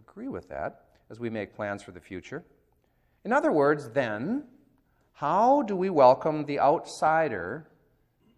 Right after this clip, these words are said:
to our brunches and lunches and our coffee fellowship every week?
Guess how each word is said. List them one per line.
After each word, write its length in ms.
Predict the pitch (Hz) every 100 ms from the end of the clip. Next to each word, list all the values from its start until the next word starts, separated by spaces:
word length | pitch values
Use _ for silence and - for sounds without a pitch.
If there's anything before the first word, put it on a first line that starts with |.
| _
to 180 | - 151
our 180 | 127 123
brunches 840 | 113 123 139 139 120 98 90 - - - _ _
and 220 | 107 113
lunches 840 | 113 123 139 - 98 80 90 - - _ _ _ _ _ _ _ _ _ _ _ _
and 260 | 92 113 120
our 220 | 113 117
coffee 460 | 117 - 170 - 107
fellowship 580 | - 78 80 - 80 76
every 400 | 76 69 69 -
week? 220 | 85 82